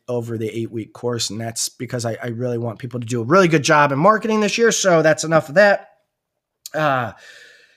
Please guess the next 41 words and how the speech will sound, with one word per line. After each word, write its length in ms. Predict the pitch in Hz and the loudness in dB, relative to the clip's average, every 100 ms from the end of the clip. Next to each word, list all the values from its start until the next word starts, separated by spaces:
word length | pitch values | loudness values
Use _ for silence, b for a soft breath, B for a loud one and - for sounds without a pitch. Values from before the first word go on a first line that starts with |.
| B B - | B B -14
if 80 | 156 | 2
you 60 | 190 | 4
have 80 | |
any 80 | 180 | 4
questions, 480 | 160 220 214 214 208 | 2 4 4 4 -2
please 260 | - 165 - | -2 -2 0
send 160 | 180 | -2
me 100 | 156 | -2
an 80 | 156 | -2
email, 380 | 180 202 190 180 | -2 -2 0 -2
tim 300 | - 190 175 | -2 -2 0
at 100 | 151 | -2
cohagenmedia 640 | 185 160 151 151 156 151 | 0 0 0 0 0 0
dot 160 | 143 139 | 0 0
com. 260 | 165 175 | 0 0
I'd 140 | 156 143 | 0 -2
love 380 | 165 196 202 165 | 0 4 4 4
to 100 | 147 | 0
help 260 | 151 147 | 0 0
you 80 | 143 | -2
out. 340 | 147 175 180 151 | -2 0 0 0
So 640 | - 170 156 147 139 135 B B | -2 2 4 4 2 -2 B B
like, 440 | - 165 196 202 - | -2 2 2 0 -4
subscribe, 960 | - 160 143 - 208 208 196 185 170 | -8 -6 -8 -2 4 6 6 4 0
share 1000 | 143 - - 202 196 196 196 196 196 185 B B - | -2 -4 0 0 2 2 4 4 2 0 B B -8
with 180 | 170 190 | -4 0
all 140 | 185 | 2
your 160 | 175 160 | 2 0
friends, 560 | - 190 185 185 175 | -6 -4 -2 -2 -4
bring 260 | 151 196 185 | -6 -8 -4
in 140 | 180 | -2
other 240 | 185 175 156 | -2 -2 -6
people, 560 | - 196 190 190 185 170 | -8 -8 -8 -2 -2 0
ask 280 | 180 175 | -2 -2
me 140 | 180 170 | -4 -4
any 160 | 160 | -4
questions. 800 | 151 - 190 175 185 185 170 - | -6 0 2 2 -2 -4 -2 -4
My 140 | 165 156 | -4 -4
phone 300 | - 208 196 | 0 2 4
number 320 | 190 180 170 | 4 4 2
is 160 | 143 | 0